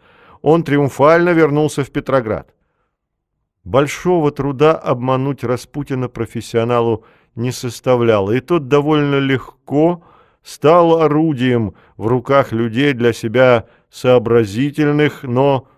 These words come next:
лишённых государственного мышления. В людях Распутин разбираться не умел. Он делил всех на две категории: наш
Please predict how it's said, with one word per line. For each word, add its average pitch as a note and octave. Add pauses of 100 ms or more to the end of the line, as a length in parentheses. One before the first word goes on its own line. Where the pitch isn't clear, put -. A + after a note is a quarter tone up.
(240)
лишённых C3+
государственного A#2
мышления. F2 (2250)
В E2+
людях F3+
Распутин C#3
разбираться A#2+
не A#2
умел. A2 (960)
Он E3+
делил D#3+
всех D3+
на C3+
две B2+
категории: G2+ (220)
наш D3